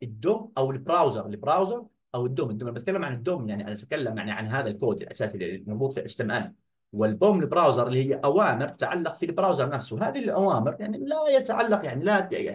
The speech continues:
يعني ما له أي علاقة فيها الباك إند، الباك إند شيء مختلف تمامًا، تمام؟ لكن بالنهاية هي برمجة وتكتب بالجافا سكريبت. طيب، زي إيش؟ أنا في مواضيع، أنا أتكلم في كمواضيع اللي أنا بحتاجها برمجيًا باستخدام الجي اس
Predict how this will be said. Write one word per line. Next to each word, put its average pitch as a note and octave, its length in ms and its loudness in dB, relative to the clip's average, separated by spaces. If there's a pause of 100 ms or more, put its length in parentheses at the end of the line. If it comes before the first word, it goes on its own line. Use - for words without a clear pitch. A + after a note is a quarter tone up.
(520)
يعني G2+ 140 -4
ما D3 100 2
له F#3+ 200 6
أي F#3 80 6
علاقة F3 260 2
فيها D3 240 2
الباك A#2+ 320 -2
إند، C3+ 180 -8
الباك B2+ 280 -2
إند C#3 100 -6
شيء C3+ 300 -6
مختلف G#2+ 320 -4
تمامًا، G#2+ 400 -4 (180)
تمام؟ B2+ 300 -2 (100)
لكن C#3+ 280 -2
بالنهاية G3 560 2
هي F#3+ 80 6
برمجة F3 440 -2 (100)
وتكتب - 360 -4
بالجافا B2 340 2
سكريبت. - 480 -6 (500)
طيب، - 180 -2 (280)
زي B2+ 260 0
إيش؟ D4+ 260 4
أنا G3+ 120 4
في G3+ 160 4
مواضيع، F#3 500 4
أنا A2 80 -2
أتكلم G3+ 380 -4
في A#3 140 -10
كمواضيع C4 580 2 (300)
اللي C3+ 140 0
أنا A3+ 200 0
بحتاجها C3+ 800 0 (340)
برمجيًا A#3+ 720 2
باستخدام A2 440 -4
الجي G#2 300 -2
اس E3 400 -2